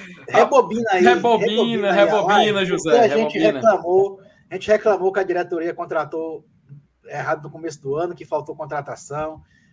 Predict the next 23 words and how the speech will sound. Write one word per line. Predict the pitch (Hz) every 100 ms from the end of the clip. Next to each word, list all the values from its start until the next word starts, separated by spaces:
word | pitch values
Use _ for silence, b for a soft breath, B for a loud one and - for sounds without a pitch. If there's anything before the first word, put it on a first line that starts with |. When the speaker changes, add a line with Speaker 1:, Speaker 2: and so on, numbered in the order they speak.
| -
Speaker 2:
A | 151
gente | 202 190
reclamou | 202 208 196 202 202 _
do | 190
Vojvoda, | 180 208 147 170 196 196
comparou | 196 190 170 190
o |
Vojvoda | 180 175 147 180
de | 175
dois | 175 165
mil | 165
e | 170
vinte | 170 -
e |
um | 165
com | 170
de |
dois | 156 156
mil | 160
e |
vinte | - -
e |
dois, | 147 143 165 339